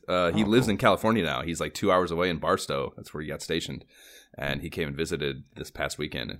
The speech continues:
Speaker 1: Um, that's what we did. That's what I did Saturday, actually, when you
Speaker 2: Hmm.
Speaker 1: bailed on podcasting, uh, Jeb. That's what I, uh, did
Speaker 2: Well, you're
Speaker 1: instead.
Speaker 2: welcome. You got to see an old friend.
Speaker 1: <laughs>
Speaker 2: That's fun. I kid, that guy's, he's gotta be coming up on twenty years then.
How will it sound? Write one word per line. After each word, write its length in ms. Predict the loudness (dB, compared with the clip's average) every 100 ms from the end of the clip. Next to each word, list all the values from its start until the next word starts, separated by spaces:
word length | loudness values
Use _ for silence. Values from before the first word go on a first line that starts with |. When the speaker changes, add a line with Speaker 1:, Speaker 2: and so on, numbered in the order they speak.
| -14
Speaker 1:
Um, 400 | -12 -10 -8 -10 -6
that's 140 | -4 0
what 100 | 0
we 60 |
did. 160 | 0 0
That's 240 | 0 4
what 80 | 4
I 20 |
did 160 | 4 2
Saturday, 340 | 6 6 6
actually, 400 | 2 0 -2 -2
when 200 | -2 -2
you 300 | -2 0 -2
Speaker 2:
Hmm. 60 | -4 -12 -20 -12 0
Speaker 1:
bailed 260 | 2 4 2
on 180 | 0
podcasting, 680 | 2 0 2 -2 -2 -6 -8 -10 -6
uh, 400 | -2 0 0 -2 -6 -20 -6
Jeb. 280 | -4 -4 -4
That's 200 | -6 -4
what 120 | -4 -4
I, 80 | -4
uh, 60 | -8 -18 -18 -10
did 20 |
Speaker 2:
Well, 300 | -8 -6 -8 -8
you're 80 | -6
Speaker 1:
instead. 200 | -2 0
Speaker 2:
welcome. 300 | 0 0 -2
You 80 | 2
got 160 | 2
to 60 | 2
see 160 | 0 0
an 80 |
old 160 | 0 2
friend. 160 | 10 12
Speaker 1:
<laughs> 1600 | 12 12 12 12 12 12 12 12 12 12 12 12 12 8 8 2
Speaker 2:
That's 140 | 2
fun. 200 | 4 4 6
I 160 | 6
kid, 160 | 8 8
that 120 | 12
guy's, 260 | 12 10 6
he's 180 | 0 4
gotta 180 | 4
be 120 | 4 4
coming 240 | 2 4
up 120 | 2
on 80 | 2
twenty 280 | 2 2 4
years 260 | 2 0
then. 280 | -2 -2 -4